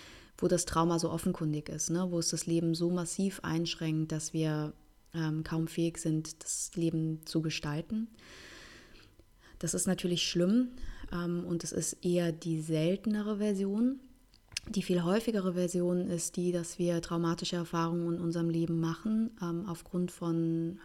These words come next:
herausfordernden emotionalen Situationen. Das kann zum Beispiel Mobbing sein,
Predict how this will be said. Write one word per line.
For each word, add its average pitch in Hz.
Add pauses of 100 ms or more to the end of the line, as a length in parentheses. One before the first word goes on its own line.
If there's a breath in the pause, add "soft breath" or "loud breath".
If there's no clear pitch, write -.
(200)
herausfordernden 175
emotionalen 170
Situationen. 165
Das 175
kann 170
zum 165
Beispiel 160 (760 loud breath)
Mobbing 190
sein, 220